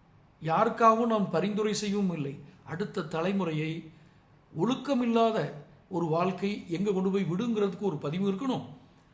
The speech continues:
அதுக்கு மருத்துவ காரணங்கள் என்ன இருக்குங்கிறதையும் நம்ம ஆய்வு செய்யணும் அப்படிங்கிற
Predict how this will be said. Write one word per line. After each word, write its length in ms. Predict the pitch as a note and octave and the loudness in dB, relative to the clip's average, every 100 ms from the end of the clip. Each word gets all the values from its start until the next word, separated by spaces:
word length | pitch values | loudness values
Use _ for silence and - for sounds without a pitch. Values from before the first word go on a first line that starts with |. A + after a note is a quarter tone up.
| - | -12
அதுக்கு 320 | - F#3+ A#3 G3 | -2 0 0 0
மருத்துவ 540 | D3 F#3 C4 E4 E4+ | 0 0 0 0 0
காரணங்கள் 480 | - B3+ A#3+ A#3 A3 | 4 4 4 2 2
என்ன 240 | F3+ G#3+ | 2 2
இருக்குங்கிறதையும் 600 | G#3 - F3+ F3 F#3+ F4 | 0 0 -4 -4 -4 -2
நம்ம 120 | D4+ | 2
ஆய்வு 260 | F#3+ E3+ F#3 | 4 4 2
செய்யணும் 420 | D3+ E3+ D#3 D#3 - | -2 -4 -4 -6 -6
அப்படிங்கிற 340 | D#3+ E3 E3 | -8 -4 -4